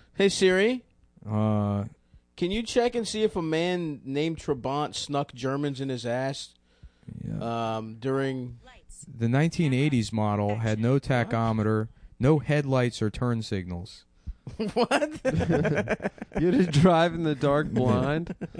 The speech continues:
Speaker 2: No, oh, sorry. No headlights or turn signals indicator. So you had no way of knowing whether the headlights were on or off. No fuel gauge, no rear seat belts, no external fuel door. <laughs> And you have to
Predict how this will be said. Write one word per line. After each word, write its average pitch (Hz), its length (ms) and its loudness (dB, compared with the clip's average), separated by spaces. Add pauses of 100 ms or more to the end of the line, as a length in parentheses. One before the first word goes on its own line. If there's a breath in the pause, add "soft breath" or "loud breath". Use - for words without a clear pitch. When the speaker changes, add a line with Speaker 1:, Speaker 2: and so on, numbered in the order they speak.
(180)
Speaker 2:
No, 131 240 4
oh, 117 180 4
sorry. 107 280 2
No 120 180 2
headlights 127 420 0
or 104 60 -2
turn 117 240 -2
signals 101 500 -4
indicator. 92 680 -4
So - 140 -8
you 104 80 0
had 104 120 0
no 110 120 2
way 107 140 2
of 95 80 -2
knowing 98 240 -4
whether 92 140 -10
the 90 80 -10
headlights 92 360 -4
were 90 140 -6
on 90 220 -4
or 85 120 -8
off. 87 200 -10 (680 soft breath)
No 123 140 4
fuel 123 360 2
gauge, 104 500 0
no 110 100 2
rear 107 240 0
seat 101 300 -2
belts, 92 480 -4
no 113 160 2
external 107 460 0
fuel 101 340 0
door. 92 460 0 (760 soft breath)
<laughs> - 0 -
And - 1400 -2
you 113 80 2
have 117 120 2
to 113 220 2